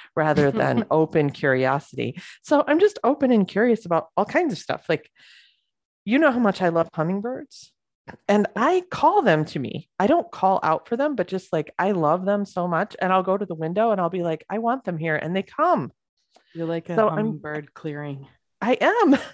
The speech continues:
Speaker 1: <laughs> We went on a vacation in Michigan this summer. I guess it was last year, last summer. And I opened the door or the window, the, the curtains of my Airbnb, and there was a hummingbird right outside my window.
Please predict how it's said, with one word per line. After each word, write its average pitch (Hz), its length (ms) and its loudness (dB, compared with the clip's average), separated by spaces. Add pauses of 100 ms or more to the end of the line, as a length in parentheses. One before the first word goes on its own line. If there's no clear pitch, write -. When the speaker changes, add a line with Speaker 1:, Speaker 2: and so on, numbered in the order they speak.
Speaker 1:
<laughs> - 260 -20
We 294 120 2
went 349 180 4
on 277 160 6
a 220 60 4
vacation 220 760 -4
in 180 160 -2
Michigan 196 460 -4
this 165 180 -8
summer. 170 380 -2 (160)
I 156 60 0
guess 226 180 0
it - 40 -4
was - 140 -6
last 156 300 0
year, 143 80 0
last 156 260 -4
summer. 233 320 -2 (600)
And 185 320 2
I 180 260 2
opened 233 360 0
the 202 80 0
door 170 540 -2
or 165 80 0
the 160 100 -4
window, 214 560 -2
the, 156 120 -16 (100)
the 175 120 0
curtains 208 340 -2
of 190 100 0
my 170 140 0
Airbnb, 208 540 -2
and 202 100 -4
there 220 80 2
was 220 100 -2
a 214 60 -4
hummingbird 240 460 -4
right 170 140 0
outside 226 320 -4
my 240 120 -4
window. 262 380 -8